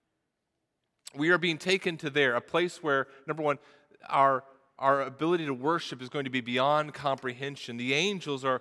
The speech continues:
are those beings that are engaged in worship, uh, from the beginning of time and continue today. Uh, we see in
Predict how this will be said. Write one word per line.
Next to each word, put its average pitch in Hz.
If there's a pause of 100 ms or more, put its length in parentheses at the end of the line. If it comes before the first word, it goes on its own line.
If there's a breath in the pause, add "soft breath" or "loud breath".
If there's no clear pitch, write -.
(160 loud breath)
are 131
those 156
beings 151
that 143
are 131
engaged 139
in 127
worship, 147 (260 loud breath)
uh, 101
from 147
the 135
beginning 156
of 143
time 151
and 135
continue 160
today. 135 (260 loud breath)
Uh, 127 (140)
we 147
see 170
in 147